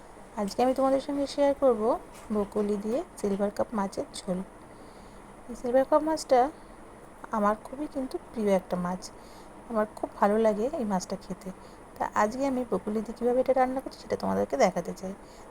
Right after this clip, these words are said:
তো চলো দেখে নেওয়া যাক। প্রথমে মাছগুলোকে আমি ভালো করে ধুয়ে নিয়ে চলে এসেছি। এরপরে এই মাছগুলোর মধ্যে আমি হলুদ দিয়ে নিচ্ছি, লবণ দিয়ে নিচ্ছি, আর দিয়ে নেব একটু আটা। তোমরা হয়তো আমার মাছের রেসিপিটাতে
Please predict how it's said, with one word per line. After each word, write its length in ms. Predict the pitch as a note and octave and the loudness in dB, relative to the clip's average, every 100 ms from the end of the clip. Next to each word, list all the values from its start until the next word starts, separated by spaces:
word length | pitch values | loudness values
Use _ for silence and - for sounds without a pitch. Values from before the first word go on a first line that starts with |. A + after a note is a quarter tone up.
| - | -8
তো 40 | G#3+ | 2
চলো 280 | G#3 G#3+ | 6 6
দেখে 180 | A#3 A3+ | 4 2
নেওয়া 180 | A#3+ A#3+ | 0 0
যাক। 180 | B3 E4 - - - | 0 -2 -4 -18 -2
প্রথমে 340 | C4 D4 E4 G#4 - | 0 2 0 0 0
মাছগুলোকে 480 | A3+ G#3 A3 A3 A#3 | 2 2 0 -2 -2
আমি 100 | A#3+ | -2
ভালো 200 | G#3 F#3+ | 0 2
করে 180 | G3+ G#3 | 2 2
ধুয়ে 200 | G#3+ G#3 | 0 0
নিয়ে 160 | G#3+ | -2
চলে 240 | G#3 G#3 G#3 | -2 0 0
এসেছি। 300 | G#3 - D4+ - - - - - - - | -2 -4 -10 -14 -18 -20 -20 -20 -20 0
এরপরে 320 | B3 C#4+ D4 F4 - - - | 4 6 6 4 -4 -20 -6
এই 80 | G#3+ | -2
মাছগুলোর 580 | G#3 G3 G3 G#3+ G#3+ A3 | 2 2 0 0 2 2
মধ্যে 320 | A3 G#3 B3+ | 2 0 -2
আমি 240 | B3+ A3 C4+ - | -2 -2 -2 0
হলুদ 240 | G3+ G3+ | 0 0
দিয়ে 160 | F#3+ G#3 | 0 0
নিচ্ছি, 360 | G#3 G3+ - C4+ - - - - - | 0 -2 -4 -6 -6 -14 -20 -14 2
লবণ 340 | F#3+ F3+ G3 G3 | 4 4 4 2
দিয়ে 180 | G3 G3 | 2 2
নিচ্ছি, 400 | G3+ G3+ - D4+ G#4 - - - - | 0 -2 -4 -2 -4 -6 -20 -20 -8
আর 180 | G3 F#3+ | 0 0
দিয়ে 240 | F#3 G3 F#3+ | 2 0 0
নেব 200 | F#3+ G3+ F4 - | 0 0 0 -2
একটু 260 | - - - | -12 -8 -2
আটা। 260 | F#3 F3 F#3 - - - - - - - - | -2 -2 -8 -14 -18 -20 -20 -20 -20 -8 -4
তোমরা 240 | A3+ B3 | 2 2
হয়তো 220 | C4+ C4+ | 2 0
আমার 180 | C#4+ D4+ | 0 2
মাছের 360 | B3+ G#3+ B3 A#3 | 2 2 4 2
রেসিপিটাতে 680 | A#3 - A#3+ A3+ A#3+ A#3 | 0 -4 -6 2 2 4